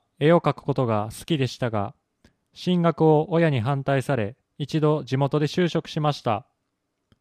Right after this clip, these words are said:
絵を描くことは続けていたので、フリーマーケットで絵の販売に挑戦したところ、買ってくれた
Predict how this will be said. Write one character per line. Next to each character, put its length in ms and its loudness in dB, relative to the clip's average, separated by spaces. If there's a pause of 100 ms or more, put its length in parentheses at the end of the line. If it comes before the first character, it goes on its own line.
(1300)
絵 140 4
を 100 4
描 140 0
く 80 -18
こ 140 -4
と 140 -2
は 300 0
続 220 -2
け 100 0
て 160 0
い 60 -4
た 120 0
の 120 -2
で、 240 -6 (460)
フ 120 -8
リ 160 2
ー 40 2
マ 160 4
ー 40 2
ケ 100 -2
ッ 40 0
ト 160 -2
で 260 -4 (300)
絵 80 -2
の 100 0
販 240 0
売 220 2
に 220 -2
挑 200 0
戦 220 -2
し 80 -10
た 100 -2
と 100 -8
こ 120 -2
ろ、 220 -2 (520)
買 140 -2
っ 40 -4
て 140 -2
く 100 0
れ 120 2
た 300 -4